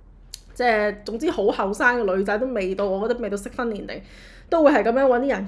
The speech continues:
捆綁住自己啊，受氣受氣啊，氹男人啊，貼男人啊，啊，就係可能已經好早嘅時候A A制啊，咁你有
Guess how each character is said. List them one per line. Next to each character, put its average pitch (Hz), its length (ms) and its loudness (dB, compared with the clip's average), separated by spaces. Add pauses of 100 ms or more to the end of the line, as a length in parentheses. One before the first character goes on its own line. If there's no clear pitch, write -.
捆 226 240 -4
綁 214 220 0
住 226 140 -4
自 196 180 -10
己 202 160 -4
啊， 214 300 2
受 208 240 -4
氣 214 180 0
受 196 260 -2
氣 214 160 0
啊， 202 200 2
氹 208 180 -10
男 202 180 -6 (120)
人 220 180 -6
啊， 240 100 -2
貼 240 240 -10
男 185 120 -12 (100)
人 226 180 -6
啊， 262 320 0 (400)
啊， 214 120 -4
就 220 80 0
係 208 120 2
可 247 120 0
能 240 200 0
已 226 60 -4
經 294 180 0
好 302 160 6
早 277 160 6
嘅 277 80 2
時 233 60 -2
候 202 60 0
A 285 320 2
A 285 40 -4
制 277 100 -2
啊， 233 360 6
咁 269 160 2
你 233 80 -2
有 208 80 2